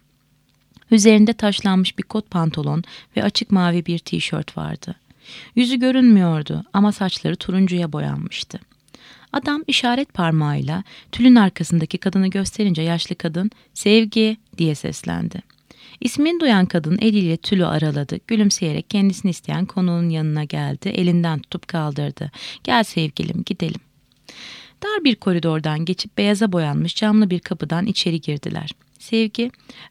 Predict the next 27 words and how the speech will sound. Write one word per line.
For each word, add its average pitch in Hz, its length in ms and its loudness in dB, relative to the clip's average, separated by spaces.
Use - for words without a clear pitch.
"Rahat 220 300 2
ol 196 80 -2
aşkım, 202 400 -2
otur 208 260 -2
şöyle," 156 400 -2
diyerek 190 500 0
yaylı 220 240 2
karyolayı 147 600 -2
işaret 151 520 -4
etti. - 340 -12
Adam 294 340 -2
montunun 247 460 6
önünü 233 260 8
kapatarak 202 720 -4
ve 214 80 0
içinde 214 360 4
bulunduğu 160 420 0
durumdan 156 500 -4
büyük 208 280 -2
rahatsızlık 165 540 -4
duyduğunu 147 420 -4
her 254 220 -2
haliyle 165 520 0
belli 175 240 0
ederek 151 400 -6
çöktü - 300 -8
karyolaya. - 640 -8